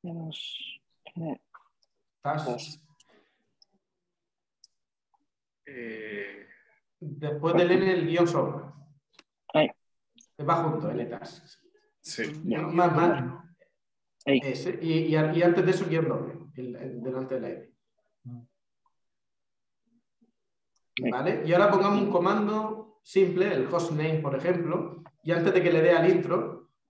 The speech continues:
Speaker 2: ¿qué va a salir? O sea, aquí tenemos, estamos generando una contradicción. Le estamos diciendo, lanza dos tareas y lanza también tres tareas por nodo. No sabemos a priori qué va a pasar, es una decisión del código interno de Slam. El programador podía haber dicho, lanzamos dos, lanzamos tres.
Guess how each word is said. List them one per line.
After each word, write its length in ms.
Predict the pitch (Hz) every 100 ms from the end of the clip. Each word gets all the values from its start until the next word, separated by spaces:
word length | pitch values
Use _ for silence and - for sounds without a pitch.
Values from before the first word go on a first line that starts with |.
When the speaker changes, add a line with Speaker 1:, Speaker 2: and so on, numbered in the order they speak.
| _
Speaker 2:
¿qué 100 | 180
va 100 | 190
a 20 |
salir? 320 | - 147 -
O 40 | -
sea, 120 | 151
aquí 120 | 151
tenemos, 300 | 165 185 190
estamos 320 | 180 170 175 165
generando 360 | 165 170 175
una 100 | 165
contradicción. 680 | 151 147 147 135 - - - _ _ _ -
Le 100 | 139
estamos 280 | 165 165
diciendo, 580 | 165 147 143 131 117 - 147
lanza 460 | 151 151 113 104 -
dos 180 | 180
tareas 500 | 226 220 247 269 269 - - - -
y 120 | 165
lanza 300 | 156 180 160
también 600 | 156 160 170 214 - - -
tres 180 | 175
tareas 300 | 170 175 175
por 140 | 175 165
nodo. 400 | 151 139 - - - - _ _ _ _ _ _ _ _ _ _ _ _ _ _ -
No 200 | 165 202
sabemos 420 | 233 220 214 180
a 60 |
priori 200 | 165 185 -
qué 80 |
va 60 | 156
a 60 | 151
pasar, 280 | - 180
es 80 | 156
una 100 | 156
decisión 500 | 175 165 - 175 175
del 180 | 160 143
código 320 | 143 160 160
interno 340 | 139 135 143 135
de 60 |
Slam. 560 | - 147 214 233 - - -
El 120 | 139
programador 500 | 139 143 147 165 170
podía 220 | 165 156
haber 160 | 151 143
dicho, 240 | 135 135
lanzamos 460 | 131 127 160 160 165
dos, 200 | 185 175
lanzamos 440 | 160 151 147 147
tres. 340 | - 139 -